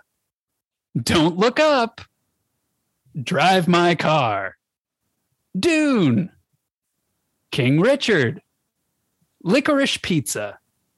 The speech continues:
Nightmare Alley, The Power of the Dog,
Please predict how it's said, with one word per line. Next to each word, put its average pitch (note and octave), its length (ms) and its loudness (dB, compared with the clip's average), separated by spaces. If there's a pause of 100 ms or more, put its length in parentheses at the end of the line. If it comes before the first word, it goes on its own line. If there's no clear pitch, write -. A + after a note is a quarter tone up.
(680)
Nightmare E3+ 420 0
Alley, A#3 560 0 (920)
The C#3 100 0
Power A3 480 0
of G#3 160 0
the G#3+ 80 2
Dog, G2 560 -2